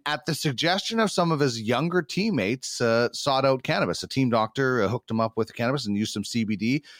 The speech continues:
He was looking for an alternative. If you, you read some of the stories about Mike Camilleri, some of his teammates would have, they would be doing these concoctions of, you know, beer, uh, an opiate and something else to get through their, the, you know, it was like, it was just crazy that he saw this. So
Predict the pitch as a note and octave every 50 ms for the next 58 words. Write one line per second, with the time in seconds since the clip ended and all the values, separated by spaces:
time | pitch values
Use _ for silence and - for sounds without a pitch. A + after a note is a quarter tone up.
0 | - _ - D#3 D3 D3 A#2+ C3+ E3+ F#3+ - G3 F#3+ D3+ - E3 D#3 C#3+ C#3 C3
1 | B2 A#2+ - - C3 C3 B2 G2+ F#2+ F#2 E2 G#2+ A2 - - C3+ A#2+ B2 A2+ B2+
2 | C3+ B2 C3+ F3+ A3+ G#3+ - G#3+ G#3 G3 E3+ C3+ - C3 B2+ B2+ C3+ B2+ B2 A#2
3 | A#2 F#2+ F#2 G2+ G#2+ G2+ - - A2+ G2+ F#2+ G2 G2 F#2+ F#2+ F#2 F#2 F2 _ -
4 | - - - _ _ _ - - D#3+ E3 F3 D#3 D3+ D3+ C3 - - C#3+ C#3+ C#3
5 | C#3 C#3 C#3 C#3+ C#3 - B2+ A#2+ G2 A#2 A#2 A2+ G#2+ F#2+ - A#2 A#2 A#2 A2+ A#2+
6 | A2 A#2 A#2+ A#2 B2 A#2+ C3+ D3 D#3 D3+ C#3+ C3+ B2+ B2 - - B2+ A2 - -
7 | B2 A#2 A#2 - - - B2 A2+ G2+ A2+ G#2+ G2+ F#2 F2+ F#2 F2 E2+ G2 A2 G#2
8 | F#2 F2 E2+ E2 - C3+ D3 D3+ D3+ D3+ D3 C#3+ C#3+ C#3 C#3 - - - - _
9 | _ - - F2 F2+ F2+ F2+ F#2 F2 F#2+ - A#2+ D3+ D3+ D3 - D3 C#3+ C#3+ C#3+
10 | C#3 C#3 C3+ - - G#2+ G2 - - - C#3+ B2+ - - B2+ A#2+ B2 B2 B2+ B2+
11 | A#2+ A2+ - - - G2+ F2+ C3 C3 - - - C3+ C3+ C3 B2+ B2 A#2 A2+ A2
12 | A2 G2+ G#2+ G#2 A2+ A#2+ G2+ F2+ G#2 A2+ A2 G2+ A#2 G#2+ - - D3 C#3+ C#3 -
13 | E3+ E3 - - - - - F3 F#3+ B3+ D4+ B3+ - B2 F#2+ F2 E2 G2+ G2 G2
14 | - - A#2 F#2+ F2+ E2+ E2 D#2+ - - D#3 C#3+